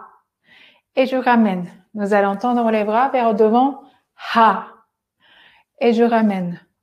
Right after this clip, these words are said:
Votre intention, c'est accueillir pleinement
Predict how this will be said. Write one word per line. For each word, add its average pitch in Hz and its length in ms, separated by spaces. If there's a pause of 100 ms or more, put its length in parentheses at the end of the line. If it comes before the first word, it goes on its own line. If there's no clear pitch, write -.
Votre 240 380 (140)
intention, 294 840 (240)
c'est - 600 (720)
accueillir 262 800 (480)
pleinement 285 1000